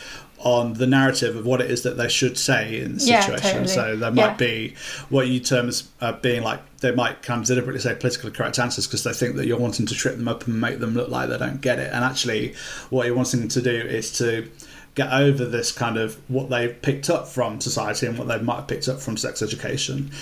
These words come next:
Speaker 1: and to start to see it as something more complex. And when they do that, they come, it's really, really, it's really interesting
Speaker 2: Yeah, and that's
Speaker 1: work.
Speaker 2: the best learning, isn't it? You know,
Speaker 1: Yeah.
Speaker 2: we, we know that. And I, and I find it too, you know, if, if when I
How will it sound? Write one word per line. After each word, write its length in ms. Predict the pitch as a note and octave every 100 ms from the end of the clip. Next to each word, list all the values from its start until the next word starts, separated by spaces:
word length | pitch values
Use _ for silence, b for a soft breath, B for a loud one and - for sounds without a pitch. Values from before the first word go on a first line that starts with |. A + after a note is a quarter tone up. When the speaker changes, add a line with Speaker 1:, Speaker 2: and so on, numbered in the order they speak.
| B B
Speaker 1:
and 160 | B2 -
to 60 |
start 320 | - D3 B2 -
to 60 |
see 220 | - A#2+
it 60 | A#2+
as 140 | B2
something 300 | C3 - A2+
more 160 | A2+ A2
complex. 520 | - C3+ C#3 A#2+ -
And 100 | A2+
when 160 | B2+ A#2+
they 100 | A#2
do 220 | C#3+ C#3
that, 260 | B2+ B2 B2
they 100 | B2
come, 260 | B2 B2
it's 260 | B2 A#2 G#2
really, 240 | A2 G#2+
really, 420 | G#2 G#2 G#2+ - - -
it's 140 | -
really 260 | B2+ A2 A2
interesting 280 | - - C#4
Speaker 2:
Yeah, 240 | A#3 A#3
and 100 | A#3
that's 140 | B3 B3+
Speaker 1:
work. 100 | A3+
Speaker 2:
the 60 |
best 260 | G#3+ G#3 A#3
learning, 500 | A#3 A#3 G#3 - A3+
isn't 240 | G#3+ G#3+
it? 180 | G#3 A3
You 80 | G#3
know, 180 | F#3+ F#3
Speaker 1:
Yeah. 60 |
Speaker 2:
we, 280 | F#3 F#3+ G3+ B B B B
we 140 | G#3
know 240 | G3+ G#3 G3
that. 260 | F#3+ - -
And 160 | G3+
I, 280 | G3+ G#3 - _
and 140 | A3+ A3+
I 180 | C4 D4
find 300 | - G3+ G3+
it 140 | G#3+
too, 140 | -
you 100 | A#3
know, 140 | G3+ G3
if, 200 | G3+ -
if 340 | A#3 G3+ - - B B B B
when 200 | G#3+ G#3
I 560 | G3+ G3+ G3+ G3+ G3+